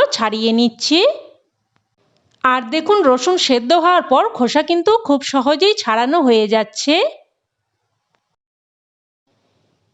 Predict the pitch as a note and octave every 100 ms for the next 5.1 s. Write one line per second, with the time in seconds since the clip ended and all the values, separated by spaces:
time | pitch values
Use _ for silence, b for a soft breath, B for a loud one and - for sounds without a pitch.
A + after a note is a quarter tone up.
0 | _ - C#4 C#4 C#4 D4+ F4+ F#4+ G#4 D4
1 | C4+ E4 F4 F#4 F#4 B3 - F#4+ - A#3+
2 | C#4+ F#4 B3+ A3+ C#4+ A4+ - A#3 D4 G4+
3 | A#3 A3+ - D4 D4 D#4 D4+ G4 B4+ A3
4 | A3 C4 F4+ B3+ A3 A3 A#3 A#3+ B3 -